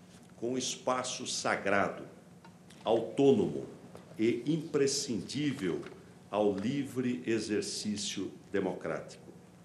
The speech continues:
Pudemos, nesses últimos quatro anos, executivo e legislativo, colaborar para melhorar a vida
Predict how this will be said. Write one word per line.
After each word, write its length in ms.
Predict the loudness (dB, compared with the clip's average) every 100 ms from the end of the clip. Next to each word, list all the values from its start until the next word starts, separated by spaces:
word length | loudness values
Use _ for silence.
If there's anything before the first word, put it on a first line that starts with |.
| -20 -20 -20 -20 -20
Pudemos, 480 | -10 2 6 6 6
nesses 400 | 6 4 2 -2
últimos 460 | -2 -2 -2 -2 -4
quatro 480 | 0 0 2 2 2
anos, 520 | 2 -2 -10 -14 -16 -20 -20 -20 -8
executivo 1000 | -2 0 0 0 -2 -2 0 0 2 0 0
e 100 | 2
legislativo, 920 | 6 6 4 2 2 2 0 -4 -4 -10 -18 -20 -20 -20 -10 2
colaborar 760 | 4 6 6 6 6 4 2
para 200 | 0 0
melhorar 500 | 2 2 4 4 2
a 100 | 0
vida 520 | -2 -2 0 4 4